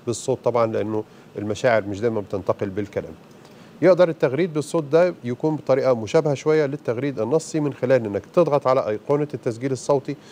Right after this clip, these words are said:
في جانب صندوق التغريد لإرسال المحتوى، وساعتها هيتم تحويله للنص زي ما قلت لكم. التوسع ده بيأتي بعد إعلان، آه، بعد أيام قليلة من إعلان تويتر عن بدء اختبار ميزة الرسائل الصوتية، لأنه بدأ، ما دام في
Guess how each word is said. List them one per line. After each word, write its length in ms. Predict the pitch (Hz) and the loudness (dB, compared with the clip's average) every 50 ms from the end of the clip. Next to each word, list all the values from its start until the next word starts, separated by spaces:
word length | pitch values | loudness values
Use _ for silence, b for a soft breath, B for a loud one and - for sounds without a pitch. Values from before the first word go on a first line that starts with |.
| B B B - | B B B -14
في 160 | - - 104 | -8 -6 0
جانب 320 | 98 127 131 127 127 120 - - - | 4 4 6 4 4 -2 -6 -10 -16
صندوق 440 | - - 107 98 92 107 123 127 - - | -8 -8 -6 -6 -4 -4 -4 -4 -2 -4
التغريد 520 | 127 - - 110 92 107 123 143 139 117 | -6 -2 -2 -2 -2 0 -2 -2 -4 -4
لإرسال 440 | 107 92 98 - - - 127 127 120 | -6 -8 -8 -6 0 2 2 2 2
المحتوى، 480 | 113 104 104 98 - - - 175 180 170 | 0 -4 -6 -6 -6 0 2 4 4 4
وساعتها 400 | 143 - 107 107 117 - 113 104 | 2 2 0 -2 -2 -2 -4 -6
هيتم 320 | 101 95 - 123 127 123 120 B B B B B B - | -6 -4 -2 -2 -4 -4 -6 B B B B B B -6
تحويله 600 | 117 - - 110 120 131 135 120 117 110 107 104 | -4 -4 -2 -2 0 0 0 0 -2 -4 -4 -4
للنص 800 | 104 120 123 113 - - 101 95 101 98 104 104 - - - 113 | -4 -4 -4 -4 -4 -6 -8 -6 -4 -4 -4 -4 -4 -8 -10 -8
زي 140 | 104 110 110 | -4 -4 -4
ما 80 | 110 | -4
قلت 180 | 95 98 - - | -4 -8 -8 -12
لكم. 80 | 85 - - - - B B B B B B B | -16 -16 -18 -20 -20 B B B B B B B
التوسع 400 | - - 135 127 139 135 - 120 | -2 2 4 4 4 2 0 -2
ده 120 | 113 131 135 | 0 0 2
بيأتي 300 | 123 147 143 135 - 131 | 2 2 0 0 0 0
بعد 260 | 139 143 143 131 131 | 2 2 2 2 0
إعلان، 440 | 110 110 113 120 131 135 135 135 135 - - - - | -2 0 0 0 0 -2 -2 -4 -10 -14 -12 -6 -4
آه، 220 | 104 104 101 101 - 101 | -2 -2 -2 -2 0 0
بعد 180 | 120 120 120 | 0 2 2
أيام 200 | 113 104 117 127 | 0 0 0 -2
قليلة 380 | 120 - 131 135 151 135 101 101 | -2 -2 -2 -2 0 0 0 0
من 180 | 98 98 95 | -2 -2 -4
إعلان 320 | - 95 98 110 113 107 104 | -2 -2 0 0 0 -2 -2
تويتر 300 | - 127 139 - 143 135 | -2 -2 0 2 2 2
عن 120 | 117 104 98 | 2 0 2
بدء 360 | 107 139 135 127 123 120 - | 0 0 0 0 -4 -6 -6
اختبار 440 | 110 - - 123 117 120 110 98 - - B B B B - - | -10 -10 -8 -2 2 2 2 2 2 -4 B B B B -12 -6
ميزة 320 | 113 135 151 139 151 156 156 - 135 | -2 -2 0 0 0 -2 -2 0 0
الرسائل 580 | 135 127 127 123 - - 139 139 139 139 131 | 2 2 2 0 0 2 2 2 2 2 -2
الصوتية، 520 | 139 131 - 160 151 135 - 160 139 104 98 | -4 -4 0 0 0 2 2 2 2 2 0
لأنه 260 | 85 87 90 90 90 | -2 -6 -8 -8 -4
بدأ، 280 | 90 98 95 110 113 - - - 101 104 101 | -4 -2 0 0 -2 -2 -4 -12 -10 -4 -2
ما 80 | 104 | -2
دام 200 | 101 117 127 123 | 2 2 2 2
في 280 | 107 - - 131 120 | 2 -2 -4 -4 -4